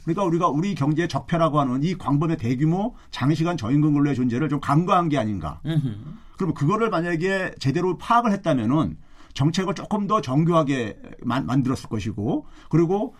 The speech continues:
Speaker 1: 산업혁신을 초창기부터 굉장히 중요한 하나의 과제로서 추진했을 거라 이겁니다.
Speaker 2: 네네.
Speaker 1: 이제 그런 점이 좀 이제 아쉬-, 아쉬운 반면에,
Speaker 2: 네.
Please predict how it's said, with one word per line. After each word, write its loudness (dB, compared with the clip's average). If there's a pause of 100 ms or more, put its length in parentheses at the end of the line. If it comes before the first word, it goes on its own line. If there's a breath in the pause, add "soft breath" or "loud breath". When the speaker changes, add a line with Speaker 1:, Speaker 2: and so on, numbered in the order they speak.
Speaker 1:
산업혁신을 -2
초창기부터 -2
굉장히 0
중요한 2
하나의 2
과제로서 -2
추진했을 -4
거라 -4
이겁니다. -4
Speaker 2:
네네. -2 (260 loud breath)
Speaker 1:
이제 2
그런 2
점이 -2
좀 -2
이제 0
아쉬-, 0
아쉬운 2
반면에, 0
Speaker 2:
네. -4